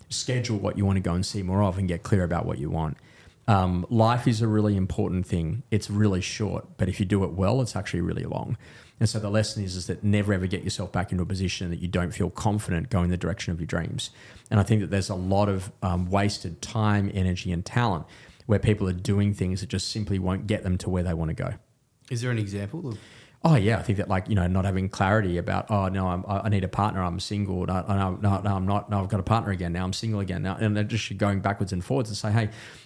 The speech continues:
Speaker 1: why don't you just work on you and becoming seriously good at what you do?" And naturally, the right person will come into your world at exactly the right time.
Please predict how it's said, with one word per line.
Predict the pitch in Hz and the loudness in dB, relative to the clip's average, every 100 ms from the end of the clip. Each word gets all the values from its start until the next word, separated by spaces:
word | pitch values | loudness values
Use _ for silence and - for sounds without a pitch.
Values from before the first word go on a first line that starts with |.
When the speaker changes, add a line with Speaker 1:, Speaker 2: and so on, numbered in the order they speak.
| - | 2
Speaker 1:
why | 117 | 2
don't | 147 | 4
you | |
just | 147 - | 0 0
work | 107 101 | -2 0
on | 87 | 2
you | 107 117 | 4 4
and | 87 | 2
becoming | 90 98 92 | 0 2 2
seriously | 90 95 98 98 | -2 -4 -4 -4
good | 90 90 | -2 0
at | 92 | 0
what | 90 | -2
you | 87 | -2
do?" | 92 90 - - _ _ | -2 -2 -6 -14 _ _
And | - 104 | 4 4
naturally, | 113 117 117 | 4 0 0
the | 98 | 2
right | 95 92 | 0 0
person | - 95 95 | 0 -2 -2
will | |
come | 87 92 | -2 0
into | 90 | 0
your | 87 | 0
world | 90 90 | 0 0
at | 87 | -2
exactly | 90 90 98 | -2 -2 -2
the | 90 | -2
right | 95 | -4
time. | - 95 85 | -4 -4 -4